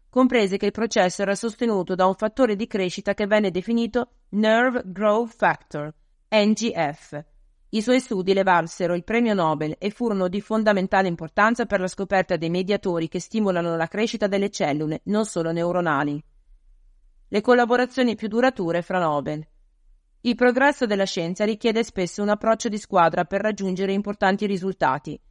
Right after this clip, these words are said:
Fra le collaborazioni più durature e che hanno portato al Nobel per la medicina, ricordiamo la coppia Michael S. Brown e Joseph L. Goldstein,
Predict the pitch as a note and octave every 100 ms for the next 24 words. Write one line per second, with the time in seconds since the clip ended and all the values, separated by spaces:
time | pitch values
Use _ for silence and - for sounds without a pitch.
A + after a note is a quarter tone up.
0 | _ _ _ _ _ B3 A#3+ A#3 C4+ B3+
1 | G#3 G3+ - A3+ G#3 B3 G#3 G3 - F#3
2 | E3 - G3+ G#3 G3 G3 G3 - A3 G3+
3 | F#3+ G3 F3+ E3+ _ G#3+ G#3 G3 F#3 F3+
4 | - F3+ E3 F#3 - A3 A#3+ G#3+ G#3 F3+
5 | F3 F3+ G#3 G#3 F#3+ F#3 G3+ A#3 A#3 B3
6 | - G3 - F3 E3 D#3+ F3+ G3+ _ _
7 | _ - F3+ G#3+ A3 A3 B3 G3+ G3 G3
8 | G#3 G3+ F3 - D3+ C#3+ D3